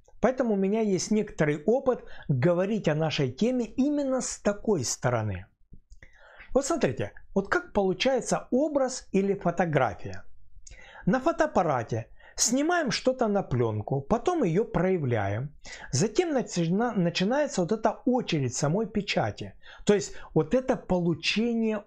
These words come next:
образа. Печатают с фотопленки или с негатива при красном свете на фотобумагу, как позитив. Потом вот этот отпечаток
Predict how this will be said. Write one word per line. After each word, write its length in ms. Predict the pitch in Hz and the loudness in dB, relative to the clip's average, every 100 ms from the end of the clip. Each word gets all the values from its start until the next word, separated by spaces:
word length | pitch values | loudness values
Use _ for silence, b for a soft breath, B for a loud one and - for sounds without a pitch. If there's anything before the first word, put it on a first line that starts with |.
| - | 0
образа. 880 | 202 175 123 117 107 98 98 92 - _ - _ B B B B B - - - | 2 2 0 0 0 -2 -6 -8 -18 _ -20 _ B B B B B -6 -4 0
Печатают 480 | 247 370 381 262 - | 2 2 2 2 2
с 80 | |
фотопленки 760 | - 214 277 269 175 156 143 170 165 - | 0 2 2 2 2 2 2 0 -2 0
или 200 | 208 214 | 2 2
с 160 | - | 2
негатива 680 | 190 202 185 196 - 180 143 | 2 4 2 0 0 2 2
при 220 | 127 156 | 2 0
красном 540 | 151 202 294 - 285 254 | 2 2 2 0 0 0
свете 540 | - 143 147 135 156 | 0 2 2 2 2
на 180 | 151 190 | 2 0
фотобумагу, 1040 | 196 208 208 190 190 190 160 117 98 92 - _ | 2 2 2 2 2 4 2 0 -4 -8 -10 _
как 260 | - 151 - | 0 0 4
позитив. 640 | 170 139 160 - 127 92 - - _ B B B | 2 4 -2 0 0 0 -6 -20 _ B B B
Потом 540 | - 262 285 208 135 - B B | 0 2 2 2 0 -8 B B
вот 220 | 123 123 | 0 2
этот 280 | 269 311 294 | 2 2 0
отпечаток 840 | 269 - 254 - 147 120 - 170 | -2 -2 -2 2 2 2 -2 -4